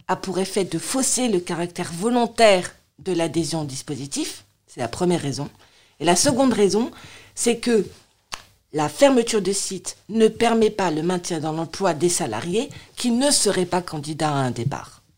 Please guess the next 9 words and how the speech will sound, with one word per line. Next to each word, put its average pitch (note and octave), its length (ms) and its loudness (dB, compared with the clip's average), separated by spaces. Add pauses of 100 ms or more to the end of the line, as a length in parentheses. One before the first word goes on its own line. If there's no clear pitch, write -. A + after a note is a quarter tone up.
(1200)
Dans B3 160 6
les B3+ 220 4
autres D#4 260 0
cas, B3+ 400 2 (1400)
préciser C4+ 640 -2
expressément C#4+ 720 2
que A#3 160 -2
l'accord G#3 560 0 (100)
exclut - 460 -6